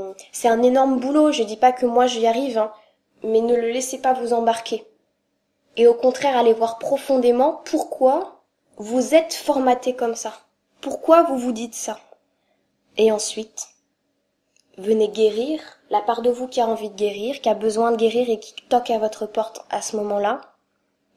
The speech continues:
Laissez les larmes couler, laissez des cris partir si vous avez envie de crier, hein. Vous avez le droit, vous avez le droit de rire,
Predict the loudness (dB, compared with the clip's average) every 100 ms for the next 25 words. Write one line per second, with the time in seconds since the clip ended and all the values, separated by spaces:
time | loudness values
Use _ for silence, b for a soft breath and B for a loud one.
0 | -4 -4 0 0 2 2 0 -4 -2 0
1 | 0 -2 -6 -10 -10 -6 -4 -4 -4 -6
2 | -10 -6 -2 -2 -2 -6 -14 -14 -10 -6
3 | -4 -2 -2 -2 -4 -6 -6 -6 0 4
4 | 4 2 -2 -4 -2 -2 -2 -2 -2